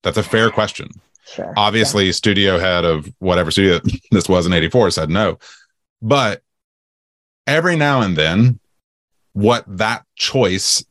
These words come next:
Speaker 1: does is forces you to ask the question, why? Like, okay, if we're starting at that spot, if we're starting at that tone,
Speaker 2: Yeah.
Speaker 1: then why?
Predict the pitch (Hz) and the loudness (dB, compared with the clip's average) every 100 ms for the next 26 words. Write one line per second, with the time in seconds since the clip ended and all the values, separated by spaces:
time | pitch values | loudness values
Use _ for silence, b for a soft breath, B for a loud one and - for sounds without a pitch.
0 | 92 107 101 - - - - - _ _ | -2 0 0 -2 -10 -10 -10 -10 _ _
1 | _ _ - 98 - - 117 123 120 95 | _ _ -4 -2 -2 2 2 2 0 2
2 | 101 - 90 87 98 - 82 - 90 110 | 0 0 -4 -4 -8 -6 -6 -4 0 0
3 | 80 - _ _ - - - 92 87 - | 0 -8 _ _ -20 -20 -6 -2 -2 -6
4 | _ _ _ _ - 123 123 101 - - | _ _ _ _ -4 -2 -2 -4 -6 -16
5 | _ _ - 113 123 - - 110 - - | _ _ -2 0 0 -4 -4 -2 0 0
6 | - 131 151 123 98 95 92 104 104 _ | 2 2 4 2 2 0 -2 -2 -2 _
7 | _ _ _ _ _ _ - - - - | _ _ _ _ _ _ -16 -16 -6 -2
8 | 95 - - 101 95 - - 127 143 131 | -2 -2 -16 -8 -4 -2 0 2 2 0
9 | 98 101 - - - 113 90 76 76 87 | 0 -4 -4 -8 -2 0 0 -2 -4 -6
10 | _ _ _ _ _ 151 127 - _ _ | _ _ _ _ _ -6 -6 -10 _ _
11 | _ - 87 104 104 135 117 - | _ -10 -2 2 4 2 0 -6